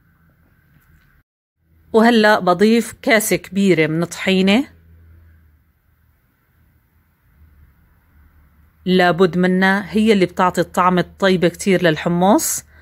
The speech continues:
أو المسبحة بالشامي. طبعًا مثل ما شايفين لازم نحركن كتير منيح، كتير كتير نخلطن. وهي الشكل النهائي بعد ما سكبته بالصحن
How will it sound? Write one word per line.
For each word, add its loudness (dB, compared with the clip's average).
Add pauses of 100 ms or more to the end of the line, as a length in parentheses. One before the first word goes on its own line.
(540)
أو 0
المسبحة -4
بالشامي. 0 (1160)
طبعًا 2
مثل -2
ما 0
شايفين 0
لازم 2
نحركن -4
كتير 2
منيح، -2
كتير 0
كتير -2
نخلطن. -2 (2000)
وهي 2
الشكل -6
النهائي -2 (880)
بعد 0
ما 2
سكبته -2
بالصحن -4